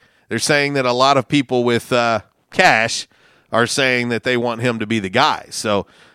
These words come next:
uh, find that interesting. I was just looking at, uh, Coach Malzahn's record. Here, here's, here's, here's what's interesting.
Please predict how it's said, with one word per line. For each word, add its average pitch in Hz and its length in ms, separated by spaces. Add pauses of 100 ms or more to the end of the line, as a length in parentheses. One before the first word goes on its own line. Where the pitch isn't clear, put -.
uh, 98 340
find 123 300
that 127 180
interesting. 120 520
I 135 80
was 147 160
just 131 200
looking 123 380
at, 107 320
uh, 98 400
Coach 123 240
Malzahn's 117 520
record. 95 500 (500)
Here, 143 260
here's, 185 460 (240)
here's, 180 340
here's 165 300
what's 165 160
interesting. 120 580